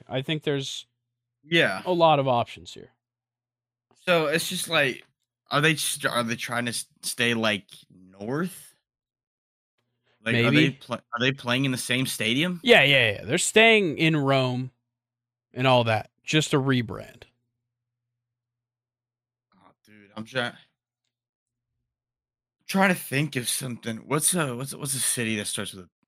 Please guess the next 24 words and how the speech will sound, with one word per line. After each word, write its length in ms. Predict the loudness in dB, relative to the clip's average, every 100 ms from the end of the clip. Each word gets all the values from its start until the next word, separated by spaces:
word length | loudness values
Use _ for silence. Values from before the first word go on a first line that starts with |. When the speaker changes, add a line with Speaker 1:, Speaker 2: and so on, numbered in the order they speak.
| _
Speaker 2:
oh, 400 | -20 _ _ _ _
dude, 140 | _ -8
I, 220 | -6 -6 -8 -4
I 80 |
don't 140 | -4 -4
even 260 | -12 -18
know. 360 | -16 -10 -8 -8 -14 _ _ _ _ _ _ _ _ _ _ _ _ _ _ _ _ _ _ _ _ _ _ _ _ _ _ _ _
Speaker 1:
I, 220 | 4 6 6
I've 60 |
been 180 | 4 2
thinking 360 | 4 2 2 0
of 120 | -2
some, 540 | -4 2 4 2 -2
like, 320 | -4 -8 -10 _ _ _ _ _ _ _ -8
Speaker 2:
I 60 | -2
don't 120 | 2
even 200 | 2 2
know 140 | 0
they 120 | -2 -4
were 120 | -6
thinking 380 | -6 -8 -6 -8
about 320 | -8 -8 -8
it. 140 | -10 _ _ _ _ _ _ -12
Speaker 1:
Yeah. 360 | -8 -6 -6